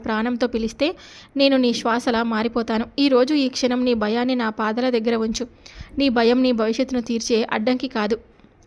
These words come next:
అది నన్ను కలిసే అవకాశం. నా పాదాలను తాకి ఒక్కసారి నన్ను పిలువు. బాబా, నీవు నన్ను ఒంటరిగా వదలవు కదా? నా సమాధానం కూడా తప్పకుండా వినమ్మా. వదలను, వదలను కాదు, విడువను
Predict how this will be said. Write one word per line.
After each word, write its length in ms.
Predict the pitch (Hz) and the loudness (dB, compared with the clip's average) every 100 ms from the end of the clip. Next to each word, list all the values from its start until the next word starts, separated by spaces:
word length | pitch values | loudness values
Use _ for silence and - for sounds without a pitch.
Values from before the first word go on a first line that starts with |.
| - | -2
అది 180 | 262 240 262 - - - - _ _ - | 0 -2 -4 -12 -20 -20 -20 _ _ -2
నన్ను 260 | 311 311 | 0 0
కలిసే 380 | 302 226 240 277 | 0 0 0 0
అవకాశం. 480 | 233 220 240 233 240 - 240 | 0 -2 -4 -4 -4 -4 -2
నా 100 | 233 226 | -2 -2
పాదాలను 440 | 208 254 262 269 | -2 0 0 -2
తాకి 240 | 262 226 233 | -4 -4 -4
ఒక్కసారి 400 | 214 262 269 254 269 | -4 -4 -4 -4 -2
నన్ను 160 | 247 233 | -2 -2
పిలువు. 220 | 226 220 220 - | 0 0 -2 -8
బాబా, 340 | 220 208 214 277 330 262 | -4 -2 0 -2 -2 -2
నీవు 180 | 240 233 | 0 0
నన్ను 180 | 226 220 220 | 0 -2 -2
ఒంటరిగా 420 | 214 240 277 254 240 254 | -4 -2 0 0 0 -2
వదలవు 320 | 214 240 269 269 | -2 0 0 0
కదా? 140 | 277 381 - - - - - - - | -2 -4 -10 -20 -20 -20 -20 -14 -6
నా 60 | 247 240 | -4 -2
సమాధానం 460 | 220 226 262 285 285 | 0 0 0 0 -2
కూడా 120 | 240 233 | -2 -4
తప్పకుండా 500 | 226 220 254 254 254 | -4 -6 -4 -2 -2
వినమ్మా. 360 | 226 220 220 226 - | -2 -2 -4 -6 -4
వదలను, 420 | 247 240 254 226 226 - - | 0 4 4 2 -2 -14 -6
వదలను 400 | 233 226 262 285 277 | -2 2 2 2 0
కాదు, 220 | 233 226 392 494 240 | 0 0 0 0 2
విడువను 320 | 233 262 | 4 4